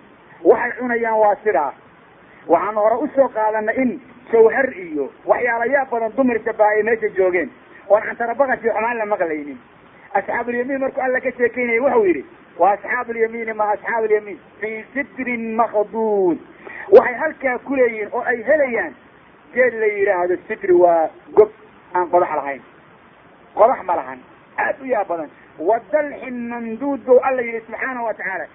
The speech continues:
Geedka dalxiga la yidhaah waa mus iskorkor saaran.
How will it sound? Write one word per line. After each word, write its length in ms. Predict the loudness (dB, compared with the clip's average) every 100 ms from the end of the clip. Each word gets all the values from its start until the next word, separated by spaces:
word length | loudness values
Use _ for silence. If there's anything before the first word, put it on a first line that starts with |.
| -20 -10
Geedka 360 | -2 -2 -2 -8 -4
dalxiga 380 | -4 -4 -8 -8
la 120 | -8
yidhaah 320 | -6 -4 -4 -8 -20 -20 -20 0
waa 260 | 4 4 2 -8 -20 0
mus 260 | 4 4 4 -8 -20 -4
iskorkor 600 | -2 -2 -2 -2 0 -2 0
saaran. 440 | -2 0 -2 -6